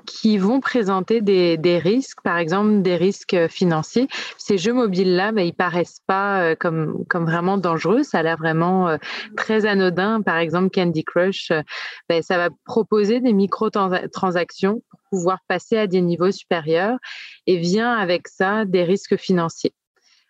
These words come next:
Euh, pour des personnes qui, par exemple, seraient déjà à risque d'avoir une dépendance ou qui ont déjà vécu des problèmes de jeu de hasard et d'argent, ça pourrait les inciter à dépenser de l'argent dans ces jeux mobiles comme Candy Crush qui paraissent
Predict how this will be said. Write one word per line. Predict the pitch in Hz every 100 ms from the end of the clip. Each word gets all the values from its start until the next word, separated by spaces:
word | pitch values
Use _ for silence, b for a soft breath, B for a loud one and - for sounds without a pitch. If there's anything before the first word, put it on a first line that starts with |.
| -
Euh, | 170 160 151
pour | 196
des | 202
personnes | 190 170 220
qui, | 220 -
par | 180
exemple, | 170 170 202
seraient | 190 - 165
déjà | 151 196 190 202 196
à |
risque | 180 202 190
d'avoir | 170 175 170
une | 170
dépendance | 175 170 160 160 180 185 185 -
ou | 180
qui | - -
ont | 165
déjà | 160 151 208 202 202 214
vécu | 202 180 - 196
des | 180
problèmes | - 175 190
de | 175
jeu | 165 190
de | 190
hasard | 170 165 180
et |
d'argent, | 170 151 151 208 - B B B
ça | 196
pourrait | 170 180 214
les | 190
inciter | 190 - 185 - 214
à | 202 170
dépenser | 165 190 190 185 -
de | 196
l'argent | 202 175 170 170
dans | 208 185
ces | 170 180
jeux | 165 190
mobiles | 185 160 175 185
comme | 170 156
Candy | 175 170 147
Crush | - 160 196 -
qui | -
paraissent | - 156 170 190